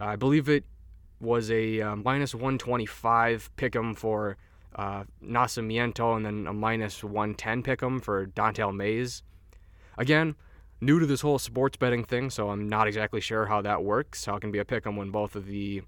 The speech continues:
uh, odds are, are ten points off. But listen, you know, if that's how they wanna do it, that's fine. Just, just more confusing for me.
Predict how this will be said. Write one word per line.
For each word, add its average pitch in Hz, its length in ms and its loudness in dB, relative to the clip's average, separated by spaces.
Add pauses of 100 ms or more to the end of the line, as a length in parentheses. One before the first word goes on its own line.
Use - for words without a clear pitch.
(580)
uh, 98 340 -4
odds 104 380 2
are, 98 220 -4
are 98 280 -6 (460)
ten 120 200 0
points 110 280 0
off. 143 240 4
But 117 160 6 (920)
listen, 110 580 0
you 110 80 -2
know, 110 160 2
if 95 100 -8
that's 113 240 -2
how 123 60 0
they 113 80 2
wanna 110 240 2
do 113 220 0
it, - 160 -2 (340)
that's 113 240 2
fine. 107 320 0
Just, 98 240 -12
just 117 240 -4 (280)
more 123 200 2
confusing 117 420 -2
for 104 140 -4
me. 127 320 -2